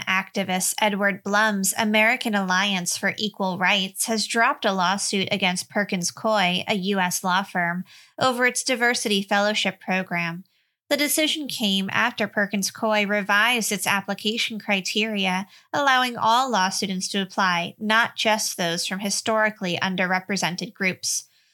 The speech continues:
Blum's group had initially sued two firms in August, alleging that their diversity fellowship programs unlawfully excluded individuals, including white students, based on their race. The move to open up these programs to all students preempted further legal action,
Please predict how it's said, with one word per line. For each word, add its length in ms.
Blum's 300
group 240
had 160
initially 540
sued 400
two 180
firms 400
in 80
August, 580
alleging 540
that 220
their 120
diversity 540
fellowship 520
programs 600
unlawfully 720
excluded 560
individuals, 840
including 460
white 240
students, 460
based 320
on 80
their 180
race. 480
The 80
move 280
to 200
open 220
up 160
these 200
programs 580
to 120
all 200
students 380
preempted 560
further 460
legal 240
action, 600